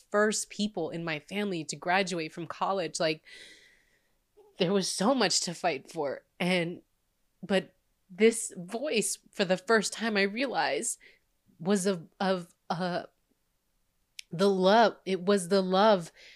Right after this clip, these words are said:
that I've always wanted, but, f-, you know, it was for me. It was the love that I had given to everyone and everything else outside of me. I was finally in this moment giving it to myself and saying, "You have to keep fighting.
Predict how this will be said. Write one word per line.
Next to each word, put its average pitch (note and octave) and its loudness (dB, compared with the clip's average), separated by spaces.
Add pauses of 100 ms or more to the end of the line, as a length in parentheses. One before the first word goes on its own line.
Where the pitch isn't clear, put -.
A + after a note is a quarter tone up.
(160)
that F3 0
I've F#3 -2
always F3+ 0
wanted, E3+ -2
but, D#3 -6
f-, - -20 (160)
you F3+ 0
know, E3+ -2
it F#3+ -2
was G3 0
for - -6
me. E3 -6 (380)
It E3+ -2
was F3+ -2
the F#3+ 0
love F#3 2
that F#3+ 4
I F#3 4
had E3+ -2
given F3+ 0 (100)
to F3 -4 (100)
everyone F#3 0
and E3+ -2
everything F#3 -2
else F3+ -4
outside F3+ -2
of E3 -4
me. E3+ -2
I D#3 -4
was D#3 -4
finally G#3+ -2
in E3+ -2
this E3+ -2
moment D#3+ -4 (380)
giving F3+ 2
it E3 -2
to - -6
myself D3+ -4
and D3+ -10
saying, D#3 -6 (420)
"You F3 -4
have D#3+ -4
to E3 -12
keep D3+ -12
fighting. C#3 -10